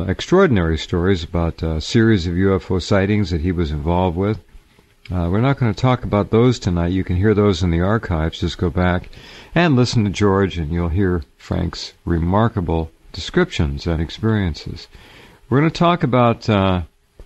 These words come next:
what they call the old days, the nineteen fifties and sixties, especially the fifties when George Van Tassel at Giant Rock, uh, was a,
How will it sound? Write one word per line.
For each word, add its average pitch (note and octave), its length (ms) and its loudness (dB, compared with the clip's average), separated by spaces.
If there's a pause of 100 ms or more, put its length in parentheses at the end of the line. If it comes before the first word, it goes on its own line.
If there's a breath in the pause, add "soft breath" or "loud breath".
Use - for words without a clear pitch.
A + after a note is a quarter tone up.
(120)
what A2+ 160 2
they A2+ 120 2
call A#2 280 4
the G2+ 120 6
old A#2 300 6
days, E2+ 540 -2 (580 soft breath)
the E2+ 160 0
nineteen F#2 440 0
fifties A2+ 560 2
and D#2+ 120 -2
sixties, G2 640 -2 (720 soft breath)
especially D#3 600 0
the F#2 100 -2
fifties B2 560 0
when F#2 340 0 (1600)
George A2+ 380 4
Van G#2 300 4
Tassel G#2 600 2
at E2+ 240 -2
Giant F2+ 460 2
Rock, F#2 480 0 (580 soft breath)
uh, F2 380 0
was E2+ 200 0
a, F2+ 120 0